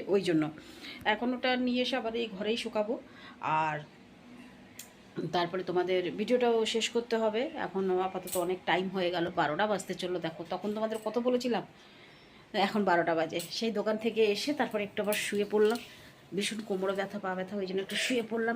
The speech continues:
ফ্যানটা চালিয়ে, স্ট্যান্ড ফ্যানটাই চালিয়েছিলাম। আর স্ট্যান্ড ফ্যানটার মধ্যে একদম আরামে ঘুম চলে আসছে। যাই হোক, আজকে আর ভিডিওটা কিছু বাড়াচ্ছি না, কালকের ভিডিও আবার নিয়ে আসবো। শরীরের অবস্থাটা কেন আবার খারাপ হতে চলেছে। চলো,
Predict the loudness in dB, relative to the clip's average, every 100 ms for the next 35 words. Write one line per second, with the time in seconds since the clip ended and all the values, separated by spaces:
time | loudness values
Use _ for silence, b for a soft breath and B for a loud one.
0 | -2 -2 -2 -4 -6 -4 -4 -2 -4 -4
1 | -2 -2 0 0 0 -2 -8 B B B
2 | B -4 2 2 4 2 0 -2 -2 -2
3 | 0 2 4 4 0 -2 0 0 -2 -2
4 | -2 -6 -10 -10 -12 -20 -20 -20 -20 -18
5 | -8 -6 -6 -8 -10 -12 -18 -8 -2 0
6 | 0 -4 -4 0 0 0 0 0 0 -2
7 | 0 0 0 0 -4 -6 -6 -10 -18 -20
8 | -20 -20 -12 -12 B -14 B -4 -2 -2
9 | -4 -2 -2 2 2 2 2 2 2 0
10 | -2 -6 -8 -8 -6 -4 -2 -2 -4 -6
11 | -12 -12 -8 -8 -6 -4 -4 -6 -6 -6
12 | -4 -4 -4 -6 -8 -12 -16 -20 B B
13 | B B B -2 0